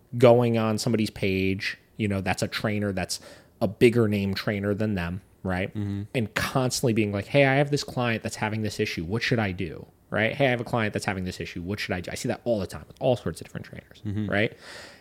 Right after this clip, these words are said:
Speaker 1: And it's not that you can't ask for assistance, obviously, but if you're constantly only ever asking somebody else what they would do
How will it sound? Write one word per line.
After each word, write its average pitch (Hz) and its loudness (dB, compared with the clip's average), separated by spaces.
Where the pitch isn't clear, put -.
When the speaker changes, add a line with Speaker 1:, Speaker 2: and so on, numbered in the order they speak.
Speaker 1:
And 131 8
it's 139 0
not 175 8
that 143 4
you 131 -2
can't - 2
ask 110 -2
for 98 -2
assistance, - 4
obviously, 92 -2
but 104 -6
if 139 2
you're 123 6
constantly 143 -2
only 127 2
ever 107 2
asking 104 -4
somebody 110 2
else 101 -6
what 98 -6
they 104 0
would 120 2
do 139 4